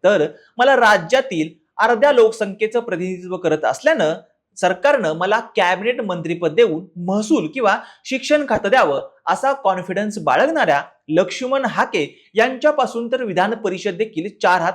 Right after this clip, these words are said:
लांब राहिली." हे सगळं गणित नीट पाहिलं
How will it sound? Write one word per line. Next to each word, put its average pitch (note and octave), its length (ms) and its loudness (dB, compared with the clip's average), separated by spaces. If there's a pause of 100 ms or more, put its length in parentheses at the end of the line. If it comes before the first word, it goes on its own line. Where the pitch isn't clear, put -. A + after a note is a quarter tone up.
लांब D#3+ 280 0
राहिली." B2 340 -12 (480)
हे D4+ 100 2
सगळं B3+ 640 2
गणित A#3 280 2
नीट F#3 300 -8
पाहिलं F3 340 2